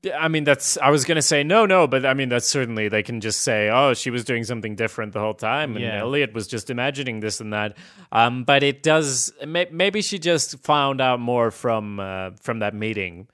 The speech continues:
Speaker 1: and
Speaker 2: Yeah,
Speaker 1: that's why she
Speaker 2: potentially.
Speaker 1: knew more.
Speaker 2: Potentially.
Speaker 1: At the end, maybe.
Speaker 2: But I mean,
Speaker 1: But
Speaker 2: we'll talk about that when we talk about the next episode.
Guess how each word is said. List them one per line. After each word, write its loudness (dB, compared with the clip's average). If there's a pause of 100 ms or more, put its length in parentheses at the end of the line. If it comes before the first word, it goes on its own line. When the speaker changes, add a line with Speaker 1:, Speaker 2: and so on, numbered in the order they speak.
(200)
Speaker 1:
and -2
Speaker 2:
Yeah, 6
Speaker 1:
that's 2
why 8
she 8
Speaker 2:
potentially. 4
Speaker 1:
knew -6
more. -14 (420)
Speaker 2:
Potentially. 0
Speaker 1:
At -8
the -10
end, -16
maybe. -10
Speaker 2:
But 0
I 2
mean, 4
Speaker 1:
But 8
Speaker 2:
we'll 10
talk 6
about 10
that 8
when 8
we 6
talk 2
about 0
the 0
next -4
episode. -12